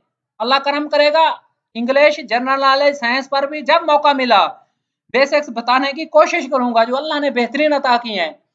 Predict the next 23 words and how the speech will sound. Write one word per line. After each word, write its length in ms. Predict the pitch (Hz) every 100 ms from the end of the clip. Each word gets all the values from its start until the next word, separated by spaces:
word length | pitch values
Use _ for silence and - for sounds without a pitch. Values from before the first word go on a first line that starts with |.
| _ _ -
स्विमिंग 260 | 247 320 320
से 80 | 311
बात 240 | 254 302
कर 160 | 311 311
रही 140 | 277 254
थी 120 | 254
ना, 140 | 262 247
कर 180 | 247
रहा 180 | 247 233
था, 140 | 220 180 - _ _ _ -
बेटा 180 | 294 359 339 330
आप 180 | 330
लोग 160 | 339 330
अगर 160 | 330 302
अदालत 380 | 254 285 320 311
की 100 | 320
शक्ल 340 | 294 285 320
नहीं 220 | 302 294 320
देखेंगे, 460 | 320 302 294 330
ट्रायल 320 | 339 285 311 320
को 120 | 311
नहीं 260 | 262 254 349
समझेंगे, 600 | 349 339 330 311 302 277